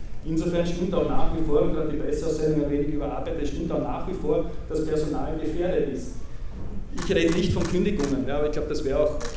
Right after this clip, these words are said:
unverantwortlich. Wir werden auch niemanden kündigen müssen. Aber Faktum ist, das wissen auch die Betriebsräte, wir haben sehr viel Potenzial an Nicht-Nachbesetzungen, an Verschiebungen von Professuren und natürlich geht das zulasten der Studierenden.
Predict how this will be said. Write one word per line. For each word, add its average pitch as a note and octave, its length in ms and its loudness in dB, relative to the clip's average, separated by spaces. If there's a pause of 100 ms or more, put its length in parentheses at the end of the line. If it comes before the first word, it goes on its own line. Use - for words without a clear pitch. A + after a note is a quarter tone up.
(140)
unverantwortlich. C3 760 -2
Wir C3 100 -2
werden B2+ 220 0
auch C3 200 2
niemanden C3 400 -2
kündigen B2 380 -2
müssen. A#2+ 340 -4 (280)
Aber C3 220 -2
Faktum D3 520 -2
ist, - 160 0
das D#3+ 100 -6
wissen D#3 140 -4
auch D3 260 -4
die C3+ 60 -4
Betriebsräte, E3 600 -4 (680)
wir C3 140 -2
haben C3+ 240 0
sehr D#3 280 -2
viel F3+ 200 -2
Potenzial D#3 720 0
an D3+ 160 -2
Nicht-Nachbesetzungen, D3 1080 0
an C#3+ 140 -4
Verschiebungen D#3 580 -2
von D3 160 -4
Professuren C#3+ 500 -2
und - 100 -4
natürlich - 500 -2
geht C#3 180 -2
das C3+ 160 -2
zulasten D3 400 -6
der B2 80 -4
Studierenden. A#2 520 -6